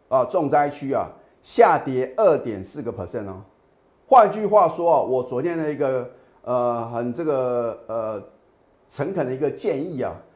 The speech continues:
也是想要帮助投资朋友啊，因为你资金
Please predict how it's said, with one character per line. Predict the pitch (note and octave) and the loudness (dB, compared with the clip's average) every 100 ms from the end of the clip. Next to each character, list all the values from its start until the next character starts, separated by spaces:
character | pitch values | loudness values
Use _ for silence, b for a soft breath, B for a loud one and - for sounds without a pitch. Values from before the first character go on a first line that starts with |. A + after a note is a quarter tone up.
| _ _ | _ _
也 | A2 | -10
是 | D3+ | -10
想 | D#3 A2 | -8 -4
要 | C3 | -4
帮 | C3 D3 D3+ | -2 -4 -4
助 | C#3 | -8
投 | G#2+ | -8
资 | A#2+ | -8
朋 | A2 | -10
友 | F2+ - _ _ _ _ _ | -12 -16 _ _ _ _ _
啊， | E3 A#3+ | 4 6
因 | |
为 | D#4+ G#3+ | 4 2
你 | D#3+ | 0
资 | - A#3+ A#3+ | -4 -4 -2
金 | A#3+ A#3+ A#3+ | -2 -4 -4